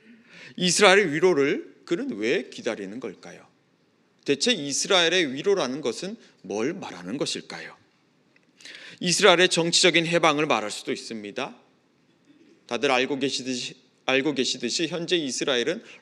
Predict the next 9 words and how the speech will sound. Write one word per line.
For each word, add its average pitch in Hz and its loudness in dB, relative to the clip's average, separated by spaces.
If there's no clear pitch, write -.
로마의 135 0
속국으로 185 -4
있지 143 -4
않습니까? 120 -8
다들 160 6
하루빨리 202 6
정치적인 175 4
해방을 165 2
이루기를 139 0